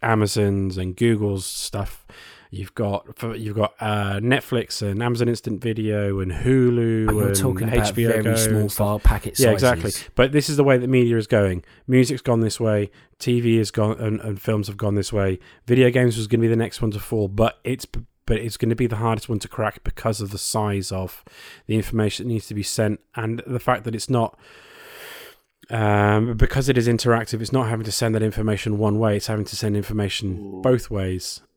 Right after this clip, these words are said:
Speaker 1: at a, at a, in a very short space of time, in, you know, in microseconds, if you want to avoid latency. <clears throat>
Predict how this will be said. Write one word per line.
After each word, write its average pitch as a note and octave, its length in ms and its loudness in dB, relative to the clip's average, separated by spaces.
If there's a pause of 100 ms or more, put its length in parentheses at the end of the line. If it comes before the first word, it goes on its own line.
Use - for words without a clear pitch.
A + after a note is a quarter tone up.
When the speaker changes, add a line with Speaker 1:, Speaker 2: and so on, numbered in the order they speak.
(140)
Speaker 1:
at G#2 200 -6
a, G2+ 300 -4
at A2+ 80 -2 (180)
a, B2 60 -8
in A2+ 100 -2
a G#2 200 0
very A2+ 360 2
short A2 320 -2
space G#2+ 300 -4
of - 80 -14
time, G2+ 480 -4 (140)
in, G2+ 420 -6
you A#2+ 140 -4
know, G2+ 140 -2
in G#2+ 300 -4
microseconds, A2 1200 -2
if G#2+ 160 -10
you A2 100 -4
want G2+ 140 -2
to G2+ 60 0
avoid G2+ 420 -2
latency. G#2+ 640 -4
<clears throat> - 40 -20